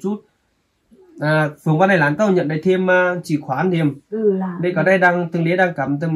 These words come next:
Speaker 1: hai mươi hai tiếp cầu chiều à.
Speaker 2: Ừ,
Speaker 1: Đấy,
Speaker 2: đúng.
Speaker 1: xong phần lư thiếm sát tù, sát tù đấy có thể là ho dần mở sát một túi thì tao chuồn dân chơi.
Speaker 2: Ừ, nói gì bà bài phải là giúp đỡ khẩm nó cứ lên. Bà giúp đỡ chỉ cho cậu,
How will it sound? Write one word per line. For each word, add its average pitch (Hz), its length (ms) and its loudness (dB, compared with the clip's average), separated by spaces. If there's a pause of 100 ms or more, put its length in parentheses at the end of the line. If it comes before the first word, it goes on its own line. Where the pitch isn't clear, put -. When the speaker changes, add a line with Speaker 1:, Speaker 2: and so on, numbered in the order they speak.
Speaker 1:
hai 151 120 -6
mươi 160 100 -4
hai 156 220 -2
tiếp 190 120 -6
cầu 160 160 0
chiều 131 240 -4
à. 123 120 -8 (200)
Speaker 2:
Ừ, 170 320 -8 (240)
Speaker 1:
Đấy, 160 140 -2
Speaker 2:
đúng. 190 140 0
Speaker 1:
xong 180 300 0 (100)
phần 170 100 0
lư 185 160 6
thiếm 160 160 -4
sát 196 160 -6
tù, 165 420 0 (200)
sát 185 200 -6
tù 202 120 2
đấy 180 100 2
có 202 100 -4
thể 147 180 -2
là 135 240 -4 (280)
ho 202 160 0
dần 170 200 0
mở 147 200 0
sát 196 120 -4
một 175 120 -6
túi 165 180 -2
thì 147 140 -6
tao 151 140 -4
chuồn 147 220 0
dân 165 140 0
chơi. 175 160 -2 (280)
Speaker 2:
Ừ, 185 400 0 (120)
nói 185 360 -8
gì 180 200 -2
bà 190 100 -4
bài 165 380 -6
phải 262 120 -10
là 196 200 -4
giúp 196 240 -8
đỡ 262 200 -6 (340)
khẩm 185 280 -6
nó 160 200 -8
cứ 262 160 -10
lên. 214 420 -8 (840)
Bà 170 120 -10
giúp 165 300 -10
đỡ 247 80 -6 (200)
chỉ 240 160 -6
cho 214 140 -8
cậu, 170 340 -10